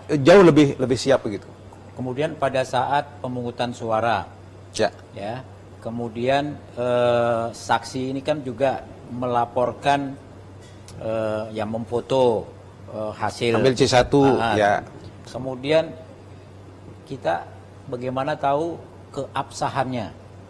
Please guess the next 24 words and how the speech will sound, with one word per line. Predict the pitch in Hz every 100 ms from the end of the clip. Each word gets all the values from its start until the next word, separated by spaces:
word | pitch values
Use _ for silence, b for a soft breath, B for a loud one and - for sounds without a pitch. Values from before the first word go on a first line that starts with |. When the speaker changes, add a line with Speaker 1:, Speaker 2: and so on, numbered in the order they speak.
| - - - - - - B B B -
Speaker 1:
Nah, | 123 120
kalau, | 135 143 143 -
kalau, | 151 156 156 -
kalau | 151 151 147 -
Speaker 2:
Kalau |
Speaker 1:
soal | - 127 131 135
Speaker 2:
misalnya | 131 139 127 147
ada, | 120 110 127 104 -
"Loh, | 151 131
ternyata | 139 139 139 170
di | 151 143 139 135 B B -
tingkat | 139 139 143 -
kecamatan | - 143 139 131 - 170
setelah | 151
itu | 139 131 185
kok | 175
berbeda." | 156 160 175 170 147 135 -
Nah, | 101
ini, | 120 175 156
ini | 170 175 -
gimana | 143 139 123
ini | 104 95 87
Speaker 1:
Itu, | 151 160 196 202
Speaker 2:
solusinya? | 127 - 113 98